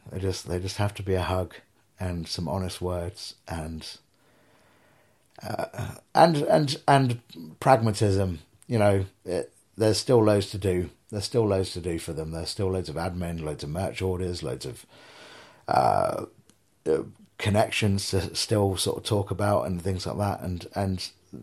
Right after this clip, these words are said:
everyone's still friends. So there's no, there's no sort of, uh, it,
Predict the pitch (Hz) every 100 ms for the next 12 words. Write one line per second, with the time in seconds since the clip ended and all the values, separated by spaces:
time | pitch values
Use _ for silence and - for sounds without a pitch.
0 | - 87 - 113 107 104 - 120 107 -
1 | 120 113 98 - 104 104 110 107 101 92
2 | _ _ _ _ _ _ _ _ _ _
3 | _ 101 98 110 110 - - 98 - -
4 | 98 98 98 65 107 - _ _ _ _
5 | _ _ _ _ _ _ - 90 76